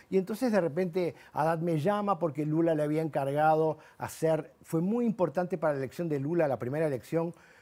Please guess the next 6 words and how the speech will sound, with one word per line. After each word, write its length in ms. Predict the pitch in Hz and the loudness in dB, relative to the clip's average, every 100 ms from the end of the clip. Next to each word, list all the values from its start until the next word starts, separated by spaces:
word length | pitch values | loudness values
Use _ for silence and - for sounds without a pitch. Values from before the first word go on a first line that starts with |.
| - | -10
una 220 | 151 160 | -4 -2
famosa 400 | 160 151 151 165 - | 0 0 0 -4 -4
carta 360 | 175 175 180 180 | 0 0 -2 -4
al 180 | 156 139 | -4 -2
pueblo 280 | 156 151 | 0 0
brasilero, 640 | 147 127 131 120 101 95 | 0 -2 -4 -4 -6 -8